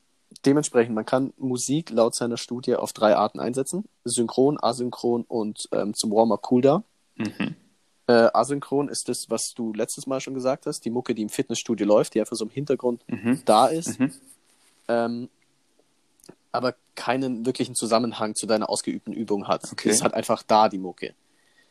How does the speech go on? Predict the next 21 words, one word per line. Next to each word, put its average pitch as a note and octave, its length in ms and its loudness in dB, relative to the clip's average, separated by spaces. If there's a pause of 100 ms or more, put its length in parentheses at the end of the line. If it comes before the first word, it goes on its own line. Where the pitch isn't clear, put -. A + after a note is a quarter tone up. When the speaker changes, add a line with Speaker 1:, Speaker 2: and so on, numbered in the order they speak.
(260)
Speaker 1:
Dann A2+ 160 0
kannst B2 260 -4
du A#2+ 40 -8
sie A#2 200 -4
logischerweise A2+ 680 -2 (200)
synchron C3+ 600 -4
einsetzen, D3 460 -4
das - 220 -8
spricht - 340 -8
ja A2 60 -4
für - 100 -8
sich G2+ 160 -8
selber, A#2+ 260 2
zum - 140 -8
Beispiel G#2 340 -4 (140)
bei G#2 80 0
einer, G2 260 -4 (180)
bei G#2 80 0
einer G2+ 120 -2
Laufübung, B2+ 680 2 (520)
äh, G#2 340 2